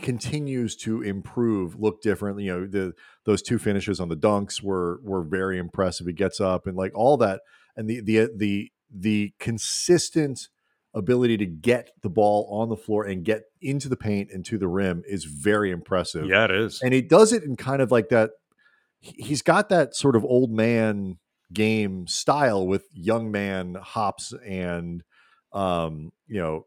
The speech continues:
Speaker 1: athleticism, whatever. You know, he, he moves around pretty well, but he's crafty. And so you can see how it is, and, and they want to give him a lot of responsibility. You can see how that skill set can really develop into something that could be very versatile,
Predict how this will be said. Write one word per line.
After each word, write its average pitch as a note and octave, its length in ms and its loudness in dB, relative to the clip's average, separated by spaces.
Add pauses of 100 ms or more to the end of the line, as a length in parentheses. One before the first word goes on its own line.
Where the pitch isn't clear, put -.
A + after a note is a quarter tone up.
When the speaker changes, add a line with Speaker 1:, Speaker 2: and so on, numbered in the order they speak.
Speaker 1:
athleticism, G2 640 -2
whatever. F2 640 0
You G#2+ 120 -6
know, F#2 80 -2
he, B2 220 -6
he D#3 60 -4
moves F3+ 240 0
around A#2 220 -2
pretty F#2+ 160 -6
well, G#2+ 460 2 (800)
but C#3+ 100 10
he's C3 140 4
crafty. - 640 -2 (120)
And A2+ 480 0
so - 140 -4
you B2 160 2
can A#2+ 160 -6
see F#3 320 -2
how C#3+ 160 2
it B2 60 2
is, A2+ 180 -2
and, A2 140 -8
and A2 240 -6
they A2 100 4
want A2+ 420 -2
to C3+ 120 -6
give A2+ 240 0
him G#2+ 80 -6
a G#2 40 -2
lot G2 200 0
of F#2 40 -2
responsibility. F#2 720 -2
You G2 120 -4
can G#2 120 -12
see F#3 220 -6
how C3 200 -2
that G#2 200 -2
skill G#2+ 300 0
set E2+ 280 -4
can F2 160 -12
really F#2+ 200 -2
develop F2 420 -4
into E2 160 -10
something E2+ 360 -10
that D#2+ 120 -6
could D2+ 240 -10
be F#2+ 200 -6
very G2 520 -2
versatile, D#2+ 640 -4